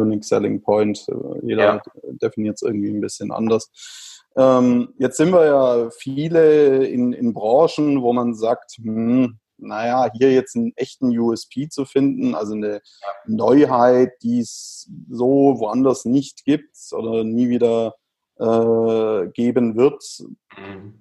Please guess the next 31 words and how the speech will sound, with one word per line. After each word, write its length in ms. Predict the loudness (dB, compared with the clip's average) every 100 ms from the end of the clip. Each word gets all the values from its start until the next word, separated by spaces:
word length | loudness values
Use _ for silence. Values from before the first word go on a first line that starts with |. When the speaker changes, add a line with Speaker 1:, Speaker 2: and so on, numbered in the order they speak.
| _ -8
Speaker 1:
stell 360 | 2 4 4
ich 140 | 0 4
mir 160 | 4
persönlich 540 | 6 6 6 4 2 0
schwierig 340 | 2 2 2
vor, 220 | 0 -2
aber 120 | -2
vielleicht 220 | 0 2 4
habe 100 | 2
ich 60 |
da 80 | 2
auch 80 | 0
einen 140 | -2
Knoten 340 | -2 -2 -2 -6
im 140 | -2
Kopf. 260 | -2 -2 -6 _ _ _ _ _
Äh, 200 | 0 0 0
wie 140 | -2
siehst 280 | -2 -4 -4
du 100 | 0
das 220 | 2 2
und 80 | 0
was 200 | -2 -4
kann 140 | -2 0
man 200 | 2 2
da 100 | 0
tun, 460 | -2 -2 2 2
um 440 | 0 -2 -2 -2 -6 _ -20 -20 _ _
vielleicht 300 | -4 -2 2
doch 100 | 0
seinen, 540 | 0 -2 -2 -4 -6